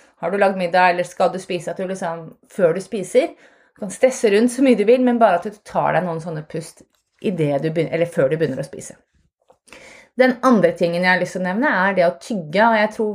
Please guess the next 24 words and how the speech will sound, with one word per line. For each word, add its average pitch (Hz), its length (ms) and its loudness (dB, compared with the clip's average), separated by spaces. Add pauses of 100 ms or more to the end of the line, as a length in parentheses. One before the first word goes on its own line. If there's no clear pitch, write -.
veldig 180 240 -2
mange 156 380 -4 (960)
tygger 143 320 -6
ikke 156 160 -4
nok. 285 320 -2 (760)
Eh, 214 600 2 (120)
og 220 160 -4
tygge 185 380 -4
er 180 340 0
første - 400 -4
delen 147 320 0
av 151 80 -8
fordøyelsessystemet 147 1300 -4
vårt, 262 240 2
eller 175 220 2
fordøyelsesprosessen, 180 1120 -2 (320)
og 180 100 -8
det 214 220 -2
hjelper 170 480 0
å 180 80 6 (180)
aktivere 147 880 -2
enzymer 151 560 -6
i 170 80 -2
magesekken, 156 720 -4